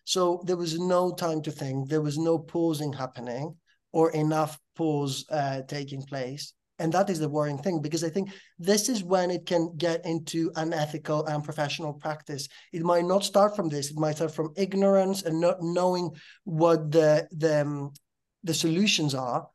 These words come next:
But if you don't pause, if you don't think, then you surely actually continue doing something that you see it's not helping.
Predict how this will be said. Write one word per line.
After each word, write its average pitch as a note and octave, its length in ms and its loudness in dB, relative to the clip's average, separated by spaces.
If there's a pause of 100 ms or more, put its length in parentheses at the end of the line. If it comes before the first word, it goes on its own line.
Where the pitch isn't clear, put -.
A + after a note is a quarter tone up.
(140)
But E3+ 160 2
if D#3+ 140 -4
you E3+ 80 -4
don't G3 280 0
pause, D#3 300 0
if D3+ 140 -4
you D3+ 60 -8
don't D#3 240 -2
think, C#3+ 420 -10 (260)
then E3 160 0
you E3 100 -2
surely G3 560 0
actually D#3 720 -2 (400)
continue D#3+ 500 0
doing D#3 320 4
something D3+ 460 -2
that D3 160 -6
you D3 80 -8
see D#3+ 200 -4
it's C#3+ 180 -4
not D3 180 0 (140)
helping. D3 580 -6